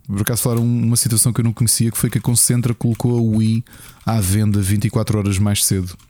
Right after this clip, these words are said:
Porque pronto, era uma marca que aquilo percebia, percebia muito pouco de videojogos. E acho que houve malta cá que foi logo à Toys R Us comprar o Wii e pôs-se a vender no,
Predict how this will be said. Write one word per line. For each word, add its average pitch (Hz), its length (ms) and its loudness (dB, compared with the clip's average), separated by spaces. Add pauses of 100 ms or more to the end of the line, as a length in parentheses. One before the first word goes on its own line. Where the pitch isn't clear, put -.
(800)
Porque - 160 2
pronto, 123 300 0
era 95 100 0
uma 95 140 2
marca 104 320 0
que - 100 -6
aquilo 113 580 -2 (300)
percebia, 92 520 0
percebia - 280 -2
muito 95 160 0
pouco 95 220 -2
de 98 80 0
videojogos. 101 580 -2 (840)
E 107 120 2
acho 120 140 -2
que - 60 -2
houve 113 160 0
malta 120 280 0
cá 117 240 -2
que - 80 -4
foi 120 140 0
logo 113 180 0
à 110 60 0
Toys 107 240 0
R 104 140 2
Us 104 100 0
comprar 107 380 0
o 101 60 2
Wii 107 240 0
e 113 40 -2
pôs-se 117 240 -2
a 117 40 0
vender 113 360 0
no, 113 560 0